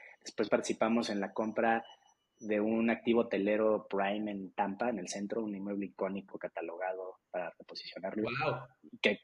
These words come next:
Speaker 1: eso es una coinversión entre un family office mexicano, uno de Londres, y Brick con su par de millones de dólares.
Speaker 2: Oye, ¿y tú lo estructuras para invertir en estos,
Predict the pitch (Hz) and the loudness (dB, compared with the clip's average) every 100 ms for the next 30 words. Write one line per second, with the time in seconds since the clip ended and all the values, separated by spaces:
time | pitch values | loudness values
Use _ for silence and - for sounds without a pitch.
0 | - 113 123 131 127 131 113 104 101 113 | 2 2 6 8 8 8 8 6 6 4
1 | 120 107 104 113 113 110 107 107 107 98 | 4 4 2 4 4 6 4 2 -4 -4
2 | - 107 104 107 104 101 92 92 104 107 | -4 -4 -2 -4 -4 -4 -4 -4 -2 2
3 | 117 131 - _ _ _ _ 98 95 98 | 2 2 -6 _ _ _ _ -4 2 2
4 | - - 80 - - 67 67 - _ _ | 2 -8 -10 -10 -12 -12 -14 -18 _ _
5 | _ - 87 87 90 95 90 120 147 202 | _ -2 -2 -2 -6 -4 0 2 2 0
6 | - 143 165 143 - - _ _ _ - | -4 0 0 0 -8 -20 _ _ _ -4
7 | 156 190 202 220 202 175 - 202 190 165 | 0 6 8 8 6 2 6 8 8 6
8 | 151 156 151 196 202 196 190 196 175 - | 4 4 2 4 4 4 2 2 0 -4